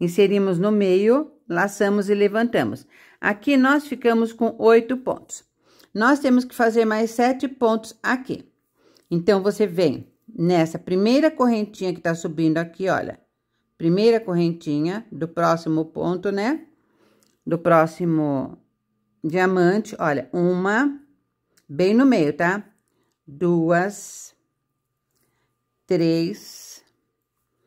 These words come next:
quatro, cinco,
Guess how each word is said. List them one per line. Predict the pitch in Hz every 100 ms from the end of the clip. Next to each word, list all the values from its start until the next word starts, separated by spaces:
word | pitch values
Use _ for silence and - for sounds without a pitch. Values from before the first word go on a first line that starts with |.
| _ _ _ _ _ _
quatro, | 165 151 147 - 190 226 254 254 _ _ _ _ _ _ _ _ _ _ _ _ _
cinco, | - - - - 170 165 170 208 226 269 -